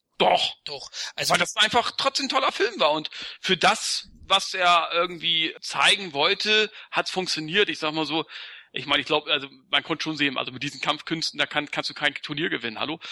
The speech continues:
Speaker 1: Also
Speaker 2: <laughs>
Speaker 1: da waren die, die, alle Gegner waren deutlich besser, ne, als Daniel LaRusso.
Speaker 2: Ja gut, das Autoputz oder Zaunstreich
Speaker 1: Ja, aber
Speaker 2: tun
Speaker 1: ich
Speaker 2: wir
Speaker 1: sag mal
Speaker 2: da
Speaker 1: so, sie haben's gut, charmant rübergebracht, die Musik war toll,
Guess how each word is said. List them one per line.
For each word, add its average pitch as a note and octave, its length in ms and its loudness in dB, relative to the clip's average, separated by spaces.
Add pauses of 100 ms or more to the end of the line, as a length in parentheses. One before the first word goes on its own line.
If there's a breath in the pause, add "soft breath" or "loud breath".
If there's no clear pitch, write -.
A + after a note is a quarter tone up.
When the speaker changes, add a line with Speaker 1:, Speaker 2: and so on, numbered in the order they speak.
(180 loud breath)
Speaker 1:
Also C3 160 0
Speaker 2:
<laughs> C3+ 220 -6
Speaker 1:
da C3+ 160 0
waren D3 180 2
die, - 220 -10
die, F3 120 -4
alle G3 200 4
Gegner G3 280 2
waren C#3 200 2
deutlich D#3 320 0
besser, C#3+ 320 0
ne, D3+ 160 0
als C3+ 240 -2
Daniel D#3 260 2
LaRusso. D3 460 -2 (100)
Speaker 2:
Ja D#3 80 -6
gut, F#3 240 -6
das D#3 140 0
Autoputz D#3 640 -4
oder C3 360 -6
Zaunstreich C#3+ 640 0
Speaker 1:
Ja, C#3 80 2
aber G#3+ 160 4
Speaker 2:
tun C4 80 4
Speaker 1:
ich - 20 2
Speaker 2:
wir B3+ 80 -2
Speaker 1:
sag B3+ 240 2
mal B3 60 4
Speaker 2:
da A#3+ 40 -10
Speaker 1:
so, B3 140 -2 (160 loud breath)
sie F#3 160 0
haben's G#3 280 0
gut, A3 280 -4
charmant F#3 500 2
rübergebracht, F#3 520 -2
die F3 40 -10
Musik E3+ 380 -6
war E3+ 120 0
toll, D3+ 380 0